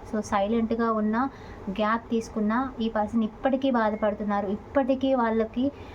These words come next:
మీ మధ్య దూరం అసలు ఎందుకు వచ్చింది, అలా ఎందుకు జరిగింది అన్న point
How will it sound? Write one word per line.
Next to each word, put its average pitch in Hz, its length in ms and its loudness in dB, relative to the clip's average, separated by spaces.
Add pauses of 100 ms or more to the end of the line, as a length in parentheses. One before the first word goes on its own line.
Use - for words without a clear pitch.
(160)
మీ 220 120 2
మధ్య 214 360 0
దూరం 226 400 2
అసలు 220 220 -2
ఎందుకు 214 500 2
వచ్చింది, 233 460 2
అలా 208 220 0
ఎందుకు 214 420 2
జరిగింది 214 440 2
అన్న 208 180 2
point 208 440 2